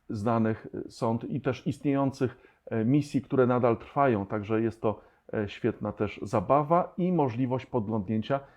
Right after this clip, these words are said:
w jaki sposób tak naprawdę te misje się odbywają. Tak mamy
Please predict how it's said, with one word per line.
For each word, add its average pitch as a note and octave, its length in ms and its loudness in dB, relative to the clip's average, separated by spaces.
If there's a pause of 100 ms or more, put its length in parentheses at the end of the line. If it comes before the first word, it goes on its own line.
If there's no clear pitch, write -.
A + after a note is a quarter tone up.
(120)
w E3+ 60 -4
jaki F3+ 200 2
sposób C#3 320 -6
tak - 160 -4
naprawdę A2+ 480 0 (380)
te A2+ 140 2
misje G#2+ 500 0 (320)
się A2 320 0
odbywają. G#2 760 0 (920)
Tak E3+ 220 0
mamy B2+ 380 2